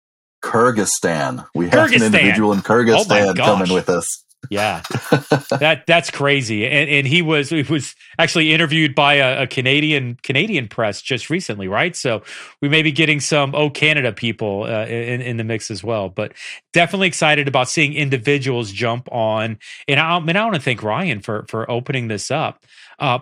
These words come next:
Speaker 2: but there's an opportunity here for, for churches beyond, um, this, beyond Ryan's, to, to get on board. And so through Leadership Network,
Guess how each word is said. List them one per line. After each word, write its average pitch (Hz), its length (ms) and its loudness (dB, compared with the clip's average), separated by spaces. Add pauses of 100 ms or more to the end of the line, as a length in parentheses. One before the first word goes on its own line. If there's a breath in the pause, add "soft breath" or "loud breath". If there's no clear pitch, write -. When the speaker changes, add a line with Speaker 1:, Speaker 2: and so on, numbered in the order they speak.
Speaker 2:
but 170 140 2
there's 214 240 0
an 190 80 -4
opportunity 131 800 -4
here 80 540 -14 (480 soft breath)
for, 151 220 0
for 139 240 -2
churches 131 840 -2
beyond, 127 1000 -2 (440)
um, 98 520 -2 (280)
this, 131 420 -2
beyond 135 460 0
Ryan's, 95 420 -4
to, 156 100 -4
to 139 140 -8
get 160 120 0
on 165 120 -2
board. 185 400 -8 (460 loud breath)
And 143 180 2
so 160 200 2
through 185 400 0
Leadership 175 540 0
Network, 123 680 -2